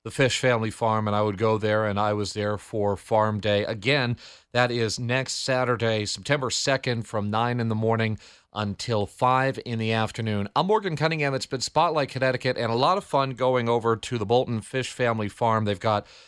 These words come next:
like I said, over two hundred acres. They're on DeMock Lane. They're on a hill. It couldn't be more beautiful, and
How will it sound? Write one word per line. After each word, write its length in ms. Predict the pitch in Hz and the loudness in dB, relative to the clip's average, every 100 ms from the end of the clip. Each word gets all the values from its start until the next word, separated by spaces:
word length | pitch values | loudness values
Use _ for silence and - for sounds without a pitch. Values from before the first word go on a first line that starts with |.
| _ | _
like 160 | 143 143 | -2 2
I 80 | 120 | 0
said, 220 | - 113 | 0 2
over 220 | 131 165 | 2 0
two 300 | - - 180 | -6 -4 -2
hundred 360 | 147 160 143 123 | 0 -2 -2 0
acres. 460 | 120 110 117 104 | -2 -2 -4 -4
They're 200 | - 110 | -2 2
on 280 | 110 104 101 | 4 2 0
DeMock 460 | 87 98 113 156 - | -4 0 0 0 0
Lane. 420 | 117 107 104 101 - - _ | 2 2 0 -2 -8 -20 _
They're 100 | 98 | 0
on 140 | 135 | 2
a 80 | 156 | 2
hill. 480 | 127 123 110 107 - _ - | 0 2 2 0 -4 _ -16
It 180 | - 127 | -4 -4
couldn't 240 | - 151 120 | 0 -2 0
be 120 | 107 | 0
more 180 | 107 101 | 0 -2
beautiful, 500 | 95 101 95 98 98 | -2 -4 -4 -4 -4
and 280 | 117 110 | -2 -2